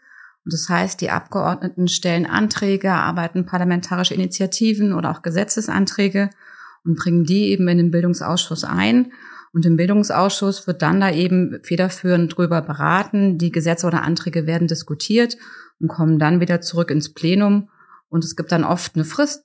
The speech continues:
bis zu dem sozusagen die Abgeordneten ihre Tagesordnungspunkte einreichen. Die werden dann mit dem Ausschusssekretariat besprochen.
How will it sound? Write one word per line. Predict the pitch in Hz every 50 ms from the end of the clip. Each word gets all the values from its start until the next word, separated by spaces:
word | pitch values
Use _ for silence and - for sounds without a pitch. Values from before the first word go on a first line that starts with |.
| _ _
bis | - 190 - -
zu | - 175
dem | - 180 175 175
sozusagen | 165 170 170 - 175 170 170 170 175 165
die | 165 -
Abgeordneten | - - - - - 170 165 160 175 - 170 165 160 - 165
ihre | 165 165 160 160 156
Tagesordnungspunkte | - - 160 165 170 - - 160 165 165 156 151 - - - 170 165 165 156 -
einreichen. | 131 160 202 214 190 190 185 185 180 - 190 170
Die | 170 151
werden | 165 170 170 170
dann | 170 165
mit | 165 165
dem | 175 165
Ausschusssekretariat | - - 151 170 - 180 175 - - 180 - - 175 165 - 180 170 165 160 160 165 160 165 -
besprochen. | - - - - _ 190 196 190 - 202 196 196